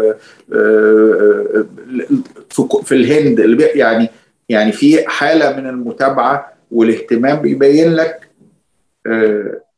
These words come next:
هذا الجيل اتكون سياسيا ازاي، واشتغل سياسة ازاي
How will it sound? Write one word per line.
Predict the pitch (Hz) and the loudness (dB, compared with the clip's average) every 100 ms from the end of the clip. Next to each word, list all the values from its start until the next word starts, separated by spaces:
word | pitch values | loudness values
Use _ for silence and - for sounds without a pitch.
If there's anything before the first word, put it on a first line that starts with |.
| _ _ | _ _
هذا | - 143 160 151 | -6 -2 0 0
الجيل | 123 110 131 156 165 165 _ _ _ _ _ _ _ _ _ 107 | -2 -2 0 0 0 -6 _ _ _ _ _ _ _ _ _ -12
اتكون | - - 160 156 127 107 | -12 -4 0 0 0 -4
سياسيا | - 110 107 - 127 120 | -6 -4 -4 -2 -4 -2
ازاي، | 107 101 110 120 127 - _ _ _ _ _ | -4 -4 -2 0 -2 -6 _ _ _ _ _
واشتغل | - 101 - 160 151 127 | -8 -6 -4 -4 -2 -2
سياسة | - 117 120 - | -2 -4 -4 -4
ازاي | 107 98 104 110 113 | -8 -2 0 0 -2